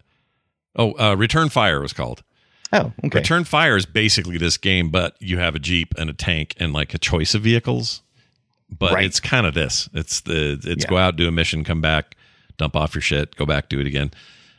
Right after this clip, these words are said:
Speaker 1: You know, it's that kind of game. Um,
Speaker 2: Look at all this. Look at the menu and stuff too, Scott. Look how
Speaker 1: oh, it's so much better.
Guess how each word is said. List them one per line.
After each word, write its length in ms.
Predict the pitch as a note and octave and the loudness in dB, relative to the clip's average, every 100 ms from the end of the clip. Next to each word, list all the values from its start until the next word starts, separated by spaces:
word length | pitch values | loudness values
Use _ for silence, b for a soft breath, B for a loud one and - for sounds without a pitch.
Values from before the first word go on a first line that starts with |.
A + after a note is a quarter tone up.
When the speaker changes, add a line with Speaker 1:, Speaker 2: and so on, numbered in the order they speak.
| _ | _
Speaker 1:
You 160 | - E2 | -6 -4
know, 80 | C2+ | -4
it's 120 | - | -4
that 220 | F#2 E2 | -2 -2
kind 180 | - D2+ | -2 -4
of 60 | C#2+ | -2
game. 400 | D#2 D#2 E2 - | -2 -2 -6 -10
Um, 380 | E2 D#2 D2 D2 - | -4 -2 -2 -6 -4
Speaker 2:
Look 180 | D#3 G#3 | -2 -2
at 80 | |
all 160 | A2+ A2 | 0 0
this. 240 | G2 - | 0 -2
Look 120 | D3 - | -2 -2
at 100 | - | -2
the 100 | D#2+ | -2
menu 500 | D#2+ F#2 B2 B2 G2 | 0 2 4 4 2
and 100 | E2+ | 0
stuff 280 | E2+ D2 | 0 0
too, 160 | - G#2+ | 0 0
Scott. 400 | - - C#2+ D2 | 0 2 2 2
Look 220 | A2+ E3 | 0 0
how 120 | F#2+ D#2+ | 0 2
Speaker 1:
oh, 120 | G2+ | 2
it's 120 | F2 | 2
so 120 | C3+ | 2
much 180 | A2+ - | 2 2
better. 300 | F#2+ D2+ D2 | 2 2 -2